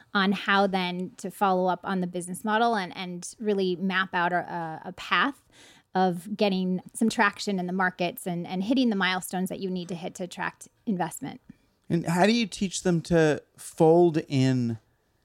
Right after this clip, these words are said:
Speaker 2: you know, uh, uh, almost universal social values? How do you fold in environmentalism into your development process? How do you fold in economic justice? How do you fold in,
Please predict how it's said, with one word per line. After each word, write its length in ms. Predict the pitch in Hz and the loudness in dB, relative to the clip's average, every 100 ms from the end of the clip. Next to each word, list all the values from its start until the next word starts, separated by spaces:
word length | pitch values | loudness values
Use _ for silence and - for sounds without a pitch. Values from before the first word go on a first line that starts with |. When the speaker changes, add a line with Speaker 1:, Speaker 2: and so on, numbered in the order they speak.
| _ _ _ _ _ _ _ | _ _ _ _ _ _ _
Speaker 2:
you 180 | 151 143 | 0 2
know, 300 | 110 90 76 | 2 0 -2
uh, 300 | 92 82 73 - | -2 -2 -4 -8
uh, 240 | 113 71 58 - _ _ | -10 -10 -12 -18 _ _
almost 300 | 135 131 123 | 2 4 4
universal 560 | 123 120 113 113 - 110 | 4 4 4 4 2 0
social 380 | 107 107 - 101 | 0 0 0 0
values? 500 | 98 104 98 95 - | 2 2 0 -4 0
How 160 | 131 | 2
do 80 | 147 | 2
you 140 | 147 | 0
fold 480 | 117 - 131 139 135 | -2 2 4 6 6
in 420 | 127 127 117 104 - _ _ - | 6 6 4 2 -4 _ _ -4
environmentalism 960 | 123 120 127 123 120 117 117 110 110 | -2 2 4 4 4 2 2 0 -2
into 200 | 107 107 | -2 0
your 80 | 113 | 0
development 500 | 110 107 107 101 101 | 2 2 0 -2 -6
process? 540 | - 110 104 101 69 - | -2 0 0 -2 -2 0
How 160 | 123 | 0
do 80 | 135 | 0
you 160 | 131 123 | -2 -4
fold 580 | - 135 135 131 127 | -2 2 4 4 2
in 360 | 127 127 120 113 - - - | 4 4 4 0 -8 -20 -4
economic 520 | 139 - 127 117 113 110 | -2 0 0 0 -2 -2
justice? 680 | 120 113 - 120 - - | 0 0 0 -4 -2 -2
How 180 | 131 139 | 2 4
do 60 | 135 | 2
you 120 | 131 | -2
fold 500 | - 131 131 131 127 | 0 2 2 0 -2
in, 540 | 131 127 123 117 113 | -2 2 2 2 -2